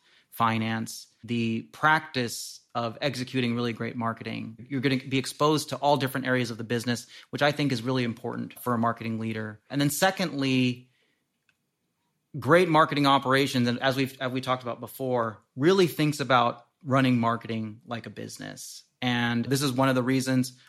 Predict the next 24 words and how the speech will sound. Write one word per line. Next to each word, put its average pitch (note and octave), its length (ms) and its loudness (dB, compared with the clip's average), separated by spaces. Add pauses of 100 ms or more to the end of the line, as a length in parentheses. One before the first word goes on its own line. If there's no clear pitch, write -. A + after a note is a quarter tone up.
(100)
well, B2+ 80 2
again, D#3 240 2
why C3 160 8
I C3+ 40 6
lo-, C3 300 2
why B2+ 200 4
I - 20 6
love B2+ 220 2
your A#2 80 -2
book. C#3 480 2
It C3+ 160 0
really D#3 720 4 (100)
is D3+ 160 0
a C3 80 2
proponent C#3 960 0 (240)
or B2 160 2
evangelizes C#3 800 4
the B2+ 120 2
idea A#2+ 580 0 (280)
of A#2+ 140 -6
creating D#3+ 540 4
these C3 180 0
financial B2 560 -2
goals A#2 640 -4